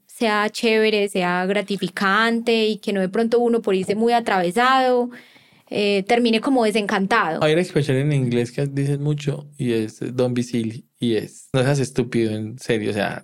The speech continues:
Speaker 2: "Todo bien con viajar, todo bien con ir a otro país". Entonces hay unos que van a países muy organizados y quieren hacer estupidez. Entonces, el país es muy organizado y quiero aprovecharme como de la confianza que tienen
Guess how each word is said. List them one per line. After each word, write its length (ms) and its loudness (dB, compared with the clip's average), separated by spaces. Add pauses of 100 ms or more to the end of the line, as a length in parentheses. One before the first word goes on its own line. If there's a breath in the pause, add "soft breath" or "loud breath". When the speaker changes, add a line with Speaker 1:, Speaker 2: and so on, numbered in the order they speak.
Speaker 2:
"Todo 180 2
bien 240 2
con 140 -2
viajar, 400 0
todo 140 0
bien 120 -2
con 140 -2
ir 100 -2
a 40 -2
otro 200 -4
país". 580 -2 (340 loud breath)
Entonces 280 -4
hay 200 0
unos 180 -6
que 120 -6
van 140 0
a 80 -2
países 320 0
muy 140 2
organizados 920 0 (880)
y 240 0
quieren 320 0
hacer 360 -2
estupidez. 680 -4
Entonces, 340 -14 (600)
el 180 -2
país 180 0
es 80 0
muy 100 2
organizado 640 0
y 80 0
quiero 500 0 (460 loud breath)
aprovecharme 960 0
como 440 -2
de 160 2
la 120 0
confianza 560 -2
que 140 -4
tienen 540 -4